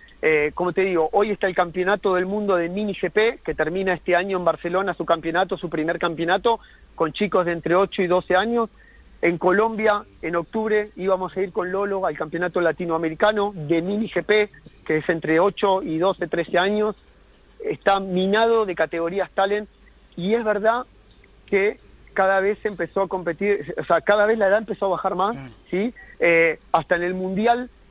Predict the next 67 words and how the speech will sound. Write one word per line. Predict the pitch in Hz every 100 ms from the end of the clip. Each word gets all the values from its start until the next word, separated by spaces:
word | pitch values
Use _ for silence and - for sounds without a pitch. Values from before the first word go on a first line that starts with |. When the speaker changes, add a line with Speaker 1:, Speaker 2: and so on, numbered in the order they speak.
| _
Speaker 1:
de | 160 180
Moto | 190 180 170
tres, | 254 262 -
o | 156
sea, | - 165
ya | 190
el | 190
Mundial, | 180 180 202 202 -
el | 151
Mundial | 160 165 196
de | 185
Moto | 196 185 170
G | 151 165
P, | 160 208
¿no? | 180 185
Que | 156
está | 175
Moto | 160 156 165
tres, | 190 180
Moto | 175
Speaker 2:
Ujú. | 135 180
Speaker 1:
dos | 175
y | 175
Moto | 160 160
G | 165
P, | 220
el | 214
Mundial | 180 185
de | 196
Moto | 190 175 165
tres, | 196 240 - - - - -
eh, | 165 160 156 151 -
tuvieron | 180 190 214
que | 196
subir | - 202 214
un | 208
poco | 214 196 190
la | 180
edad, | 196 247 240 - - -
pero | 165 160 151
se | 175
podía | 156 175 208
empezar | 185 165 196
a |
comenzar | 175 175 170 214 220
a |
los | 196 -
catorce, | 233 233 233 214 214 214 _ _ _
la | 165
han | 170
subido, | 196 202 202
creo | 208 202
que | 196
hoy | 202
está | 196 196
entre | 190 175
los | 160
quince | - 220 190 202
años, | 202 196 190
ya | 196 180
con | 175 170
quince | 202 196
años | 220 247 240
un | 208 196 190
piloto | - 190 214 220
puede | - 185
estar | - 208